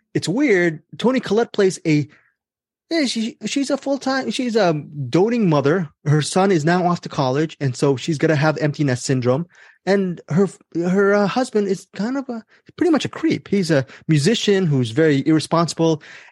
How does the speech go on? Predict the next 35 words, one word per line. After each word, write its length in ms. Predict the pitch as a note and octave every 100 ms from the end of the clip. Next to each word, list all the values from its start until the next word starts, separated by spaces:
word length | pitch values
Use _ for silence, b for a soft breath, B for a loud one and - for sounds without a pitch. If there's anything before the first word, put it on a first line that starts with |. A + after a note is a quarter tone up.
| _
and 140 | C3
he 60 | A#2+
does 240 | G#2 D#3+ -
things 380 | E3 D#3 C#3+
that 220 | C3 A2+ -
probably 460 | A#2 A2+ G#2 A2+ G#2 -
piss 220 | C3+ -
her 100 | F#3+
off. 380 | A#2+ B2+ - - _ _
So 140 | -
she's, 280 | B2+ F3 D3 B B B B -
so 220 | - C#3+
she's 240 | - B2
empty 260 | - F#3+ C#4+
nester, 260 | A#3 G#3+ A3
and 140 | D3+
she's 260 | C3+ B2 -
mad 260 | C#3 D#3+
at 80 | G#3
her 80 | G#3+
husband. 520 | D3+ B2+ B2 D3+ D3 B B B -
Her 260 | C3+ C3+ - -
job 280 | E3+ G3 G3
sucks. 400 | D#3 D#3+ - - _ _ _ _ _ _ _ -
What 120 | C#3+
happens 300 | F3 A#3 F3
is 120 | D#3+
her 140 | E3
grandfather 640 | D#3+ D#3 G#3 G#3 E3+ F3+ F3+
is, 440 | D#3 C#3+ B2 - - _ _ _ _ _
dies 420 | E3+ F3 A2 - -
over 200 | D#3+ E3
in 120 | E3 D#3
Rome, 280 | D#3 G2+ - _ _ -
and 480 | C3+ C#3 - G#2+